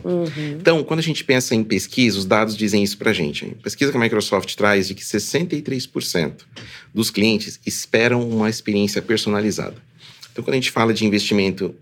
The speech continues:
Speaker 2: de tecnologia, de tempo, de recursos, de estratégias focados em personalização, a gente tá dizendo que tá indo no caminho certo.
Speaker 1: Uhum.
Speaker 2: Então,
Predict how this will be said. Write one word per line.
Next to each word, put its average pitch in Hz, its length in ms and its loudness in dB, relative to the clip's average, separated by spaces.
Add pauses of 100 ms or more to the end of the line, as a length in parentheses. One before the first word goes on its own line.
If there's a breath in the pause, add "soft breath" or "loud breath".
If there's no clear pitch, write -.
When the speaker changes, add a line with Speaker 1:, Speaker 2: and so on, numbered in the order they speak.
Speaker 2:
de 85 120 -8
tecnologia, 104 800 2 (380 loud breath)
de - 120 -2
tempo, 98 440 2
de 95 120 -2
recursos, 101 640 -2
de 90 100 -2
estratégias 101 880 0 (300 loud breath)
focados 139 580 2
em 113 300 2 (180)
personalização, 113 960 2 (280 loud breath)
a - 60 -10
gente 104 100 0
tá 127 60 2
dizendo 117 240 2
que - 80 -12
tá 127 100 2
indo 120 140 4
no 120 100 2
caminho 120 260 2
certo. - 460 -2 (160 loud breath)
Speaker 1:
Uhum. - 100 -8 (280 loud breath)
Speaker 2:
Então, 147 280 2